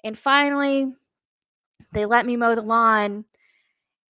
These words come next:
and I was like, "Okay, thanks." And I did not mow the lawn ever again <laughs> because I realized that's, that's not so fun. That's not really my thing,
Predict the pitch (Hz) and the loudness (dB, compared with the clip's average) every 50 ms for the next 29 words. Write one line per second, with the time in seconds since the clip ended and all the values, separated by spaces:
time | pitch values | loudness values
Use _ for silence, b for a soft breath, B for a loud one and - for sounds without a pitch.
0 | _ - - 220 226 226 226 220 220 226 220 214 - - 220 220 220 214 220 220 | _ -4 -2 0 0 0 0 0 0 -2 -4 -4 -6 -4 -4 -4 -4 -4 -2 0
1 | 214 214 208 202 202 - - - 392 440 - 392 392 370 359 - 277 262 240 214 | 0 0 0 -2 -4 -6 -6 -6 -4 -4 -4 -4 -4 -4 -4 -6 -6 -6 -6 -8
2 | - - - - - - - 202 208 208 214 214 208 208 220 - - - 226 214 | -10 -14 -20 -20 -12 -10 -8 -6 -4 -4 -4 -4 -4 -6 -8 -14 -14 -12 -8 -6
3 | 220 226 226 - 233 240 226 226 220 214 220 214 214 214 208 208 - 208 214 208 | -4 -2 -2 -2 -2 -4 -4 -4 -4 -4 -2 -2 -2 -2 -4 -4 -6 -8 -8 -6
4 | 226 220 208 220 208 202 190 185 202 220 B B B B B B B B B B | -8 -8 -6 -6 -6 -6 -6 -8 -10 -12 B B B B B B B B B B
5 | B _ _ _ _ 226 226 262 240 247 247 247 254 262 254 254 254 254 247 247 | B _ _ _ _ -10 -8 -2 0 2 2 4 4 4 4 2 2 2 2 0
6 | 247 240 240 240 - b b b b b b b b b _ _ _ _ _ - | -2 -4 -6 -12 -20 b b b b b b b b b _ _ _ _ _ -2
7 | 226 240 233 - - - - - _ _ _ _ _ _ _ _ _ _ _ - | -2 -2 -2 -6 -18 -18 -20 -20 _ _ _ _ _ _ _ _ _ _ _ -6
8 | 240 240 240 - 285 294 294 - - 285 269 262 - - 262 247 220 - - 165 | -6 -6 -4 -2 -2 -4 -4 -4 -4 -4 -4 -4 -6 -8 -8 -8 -10 -12 -14 -18
9 | - _ - 233 240 - 311 311 302 311 302 302 294 294 294 - - 320 311 294 | -18 _ -14 -14 -10 -8 -6 -4 0 0 0 2 2 0 -2 -2 -4 -4 -4 -4
10 | 247 185 156 202 | -4 -4 -6 -8